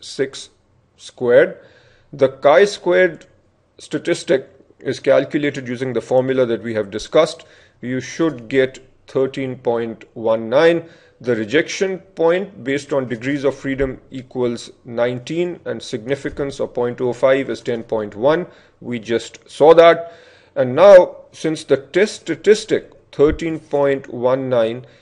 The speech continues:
is higher than the rejection point, we cannot reject the null hypothesis. I want to emphasize a point here. Note that the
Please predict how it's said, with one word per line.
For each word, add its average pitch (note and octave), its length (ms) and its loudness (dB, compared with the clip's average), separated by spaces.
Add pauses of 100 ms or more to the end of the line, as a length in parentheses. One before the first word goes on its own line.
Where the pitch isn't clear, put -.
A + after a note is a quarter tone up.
(140)
is C#3+ 300 -6 (100)
higher E3+ 720 6
than C#3 320 -2
the C3 140 2
rejection A#2+ 580 -6
point, A#2+ 420 -6 (280)
we E3+ 520 -6
cannot D3 640 -2
reject B2+ 640 -4 (120)
the A#2 460 -2 (100)
null A#2+ 600 -2
hypothesis. - 840 -4 (1120)
I C3+ 120 6
want G3 260 2
to G#3 140 0
emphasize D#3+ 680 2
a B2 100 -4
point B2+ 380 -2
here. G#2 260 -4 (140)
Note E3 460 -2
that D#3+ 360 2
the D3+ 320 4